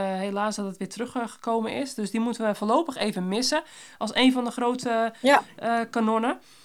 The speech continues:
Speaker 1: Ja, Fem van Empel, die natuurlijk, eh, onlangs het crossseizoen genadeloos goed heeft afgesloten met de wereldtitel, die gaat dan beginnen in, eh, de Volta Limburg Classic voor, eh, Jumbo.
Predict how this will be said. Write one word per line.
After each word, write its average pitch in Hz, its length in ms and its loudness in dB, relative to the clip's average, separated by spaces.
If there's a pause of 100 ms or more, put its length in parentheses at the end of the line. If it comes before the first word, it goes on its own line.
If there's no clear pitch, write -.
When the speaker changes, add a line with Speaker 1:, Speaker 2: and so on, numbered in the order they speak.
(240)
Speaker 1:
Ja, 233 360 6
Fem 254 220 4
van 220 100 -4
Empel, 269 360 4
die 226 100 0
natuurlijk, 226 540 0
eh, 214 340 6
onlangs 220 380 4
het 220 160 -4
crossseizoen 233 680 0
genadeloos 214 600 0
goed 220 200 -6
heeft 208 260 -4
afgesloten 214 600 0
met 214 100 2
de 196 80 -4
wereldtitel, 214 560 -2
die 214 120 -6
gaat 277 220 2
dan 220 120 4
beginnen 214 420 -2
in, 214 200 -2
eh, 202 80 -2
de 202 80 -4
Volta 262 280 -2
Limburg 254 400 0
Classic 285 440 -2
voor, 247 240 0
eh, 247 220 0
Jumbo. 254 440 2